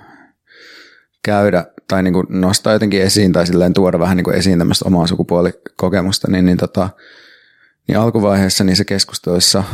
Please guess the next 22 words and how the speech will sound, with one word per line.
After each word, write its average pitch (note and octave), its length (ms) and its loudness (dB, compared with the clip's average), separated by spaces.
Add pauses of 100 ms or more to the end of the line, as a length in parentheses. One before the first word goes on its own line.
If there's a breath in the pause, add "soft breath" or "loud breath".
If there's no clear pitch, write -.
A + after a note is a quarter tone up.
(140)
oli F2 220 2
tota F2+ 340 -2 (280)
itselle G2 460 2
ja G2+ 100 0
myös G2 220 2
muille G2+ 320 2
tuntui E2+ 300 -2
niinku F2 160 0
tärkeältä F2+ 420 -4
korostaa, F2+ 500 -2
että, - 260 -8 (920 soft breath)
että F#2+ 240 -2
ei F#2 80 0
tarkoita F#2 340 -2
niinku F2 180 0
sitä, F#2 300 0
että D#2+ 180 -4
vois D#2+ 400 -2 (1000)
sanoutua F#2+ 500 0
irti F#2+ 360 0
jotenkin F#2 280 -2
miesetuoikeudesta G#2 1120 0